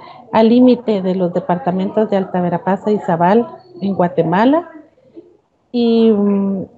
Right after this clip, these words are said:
eh, ellas fueron obligadas a cumplir con turnos dentro del destacamento que consistían en lavar la ropa y hacer la comida de los soldados, y en ese marco se daba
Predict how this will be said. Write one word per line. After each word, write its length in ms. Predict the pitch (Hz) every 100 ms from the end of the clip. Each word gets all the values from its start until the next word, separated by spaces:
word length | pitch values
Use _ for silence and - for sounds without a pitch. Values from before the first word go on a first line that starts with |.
| - -
eh, 300 | 214 220 208
ellas 300 | 226 254 254
fueron 300 | 247 233 247
obligadas 760 | 208 190 180 190 226 277 285 277
a 80 | 214
cumplir 440 | 202 202 226 226
con 260 | 240 233 -
turnos 580 | 277 254 226 185 -
dentro 380 | 208 254 262 269
del 160 | 233 208
destacamento 920 | 202 - 175 165 180 226 262 339 349 - _ _ _
que 140 | - 208
consistían 640 | 202 202 214 226 214 226
en 140 | 208
lavar 260 | 175 175 175
la 160 | 175
ropa 540 | 170 240 254 254 247 247
y 100 | 196
hacer 240 | 180 202
la 160 | 202 202
comida 460 | 180 196 247 254
de 80 | 240
los 180 | 214 196
soldados, 560 | 190 180 196 226 262 220
y 60 |
en 140 | 180 180
ese 200 | - 208
marco 400 | 196 202 - 247
se 160 | 185
daba 540 | 165 165 175 185 185